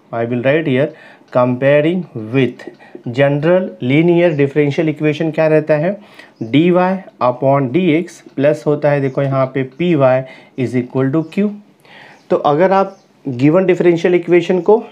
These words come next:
ये general differential equation से compare करोगे तो आपको देखो यहाँ से पी का value मिल जाएगा, पी मतलब वाई का coefficient, तो one upon x हो जाएगा, क्यू का value मतलब right hand side का टर्म, तो ये हो जाएगा देखो आपका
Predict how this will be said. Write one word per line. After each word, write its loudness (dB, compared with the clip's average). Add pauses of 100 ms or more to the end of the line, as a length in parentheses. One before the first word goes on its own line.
(120)
ये 2
general 2
differential 2
equation 0
से 0
compare 0
करोगे 4 (420)
तो 0
आपको -2
देखो 0
यहाँ 2
से -2
पी -2
का 2
value 0
मिल 0
जाएगा, 2 (220)
पी 2
मतलब 0
वाई 2
का -2
coefficient, 0 (300)
तो -6
one 0
upon 0
x -8
हो -2
जाएगा, 2 (440)
क्यू 4
का 0
value -2
मतलब -2
right 0
hand 0
side -2
का -2
टर्म, -2
तो -12
ये 0
हो 2
जाएगा -2
देखो -2
आपका -2